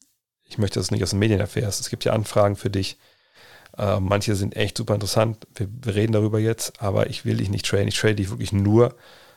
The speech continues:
wenn wir einen All-Star hinbekommen. Und das würde mir echt wehtun." Ich glaube, da kann Marcus Smart da besser mit umgehen, als wenn er einfach, äh, morgens bei Twitter reinguckt und dann sieht er, dass Woj, äh, <laughs> irgendwie twittert, äh, "Ja, hier, äh, Marcus Smart ist auf dem Trading-Block."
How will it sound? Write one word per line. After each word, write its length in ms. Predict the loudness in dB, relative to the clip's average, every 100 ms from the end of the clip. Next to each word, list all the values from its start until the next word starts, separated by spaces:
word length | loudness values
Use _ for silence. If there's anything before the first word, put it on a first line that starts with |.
| _ -4
wenn 160 | 0
wir 80 | 2
einen 180 | 0 0
All-Star 380 | 2 2 0 -4
hinbekommen. 560 | -4 -6 -6 -8 -8 -14 _
Und 100 | -8
das 120 | -4
würde 120 | -2
mir 140 | -2
echt 200 | -4 -6
wehtun." 420 | -4 -4 -6 -8 -14 _ _ _ _ _ _ _ _
Ich 80 | -2
glaube, 180 | 0 2
da 40 |
kann 100 | 4
Marcus 240 | 2 0 0
Smart 180 | 0
da 60 | 2
besser 240 | 2 2
mit 100 | 0
umgehen, 280 | 0 0 0
als 160 | -2 -2
wenn 100 | 0
er 120 | -2
einfach, 320 | -2 -4 -6 -12
äh, 140 | -12 -10
morgens 360 | -2 2 2 2
bei 100 | -4
Twitter 320 | 0 2 2
reinguckt 400 | 0 0 -4 -2
und 140 | -4
dann 340 | -2 0 -2 -6 -12
sieht 180 | -8 0
er, 60 | 2
dass 240 | 2 0
Woj, 360 | 0 0 -2 -4
äh, 320 | -2 0 0 0 -2 -10 -18
<laughs> 300 | -18 -10 -2
irgendwie 180 | 0
twittert, 480 | 0 2 4 2 -2 -4
äh, 320 | 0 0 2
"Ja, 80 | 0
hier, 340 | 0 0 0 0
äh, 240 | -4 -4
Marcus 380 | -6 -6 -4 -4
Smart 260 | 0 -2 -2
ist 80 |
auf 100 | -4
dem 80 | -4
Trading-Block." 640 | -2 -2 -2 -4 -6 -8